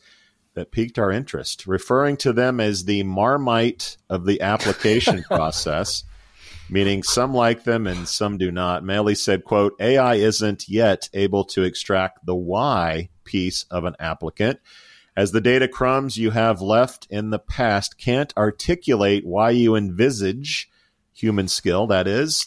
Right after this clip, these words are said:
Speaker 1: this role and why it's perfect for you," end quote. Chad, thoughts on A I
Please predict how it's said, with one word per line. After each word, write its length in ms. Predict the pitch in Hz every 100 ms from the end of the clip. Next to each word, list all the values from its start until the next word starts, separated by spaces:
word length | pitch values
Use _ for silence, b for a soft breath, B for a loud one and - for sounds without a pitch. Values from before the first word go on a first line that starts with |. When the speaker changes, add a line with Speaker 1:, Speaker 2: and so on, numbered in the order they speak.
| - -
Speaker 1:
this 280 | 170 180
role 500 | 123 156 143 127 151 _ _ _ _ -
and 120 | 95
why 200 | 95 117
it's 160 | 117 113
perfect 540 | - 120 117 120 113 -
for 160 | 104
you," 260 | 101 120 98
end 220 | 98 98
quote. 320 | - 101 92
Chad, 580 | - - 117 117 120 117 -
thoughts 400 | - 123 156 -
on 280 | 123 117 113 -
A 260 | 123 160
I 460 | 151 101 87 85